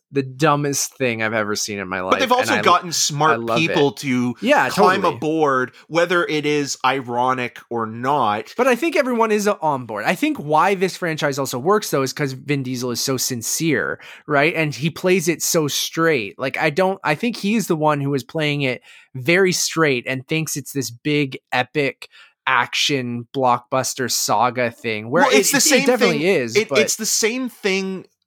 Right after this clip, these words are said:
Speaker 2: that Vin, like, I was talking to you about this after the movie. Vin Diesel and Tom Cruise, I don't
Speaker 1: Yeah.
Speaker 2: think are that far apart in terms of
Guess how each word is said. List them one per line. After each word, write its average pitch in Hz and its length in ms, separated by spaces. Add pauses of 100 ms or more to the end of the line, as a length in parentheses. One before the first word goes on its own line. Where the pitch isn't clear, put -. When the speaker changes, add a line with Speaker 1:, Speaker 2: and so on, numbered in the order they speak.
Speaker 2:
that 151 220
Vin, 180 380
like, 151 180
I 156 60
was 160 120
talking 180 280
to 151 40
you 151 80
about 131 200
this 143 120
after 117 280
the 110 100
movie. 143 400 (320)
Vin 226 320
Diesel 196 480
and 151 140
Tom 156 360
Cruise, 143 560
I 139 100
don't 175 200
Speaker 1:
Yeah. 151 140
Speaker 2:
think 107 100
are 156 100 (120)
that 135 380 (160)
far 127 360
apart 139 600
in 127 160
terms 139 520 (100)
of 120 300